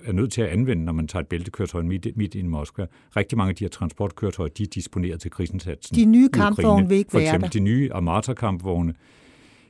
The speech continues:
Speaker 1: Jo, jeg kan ikke forest-, jeg må sige, jeg kan ikke forestille mig, at man kan holde den parade uden en Armata eller to. Øh, øh, øh, fordi så ville det ligesom være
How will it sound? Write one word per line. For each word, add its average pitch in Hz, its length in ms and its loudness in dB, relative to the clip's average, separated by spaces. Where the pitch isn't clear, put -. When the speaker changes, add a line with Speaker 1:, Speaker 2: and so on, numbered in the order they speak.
Speaker 1:
Jo, 110 140 2
jeg 104 100 4
kan - 80 4
ikke 139 120 -2
forest-, 135 300 4
jeg 127 80 2
må 113 60 4
sige, 120 160 2
jeg 117 80 4
kan - 80 0
ikke 131 120 -2
forestille 117 340 2
mig, 104 80 2
at 87 60 0
man 87 120 0
kan 90 100 -2
holde 92 180 -2
den 92 120 -2
parade 80 380 -4
uden 117 200 4
en 90 120 0
Armata 76 400 -4
eller 92 140 -2
to. 82 260 -6
Øh, 90 340 2
øh, 90 260 0
øh, 92 220 -2
fordi 98 380 -2
så 123 160 2
ville 120 240 2
det 113 120 2
ligesom 101 300 -2
være 87 140 2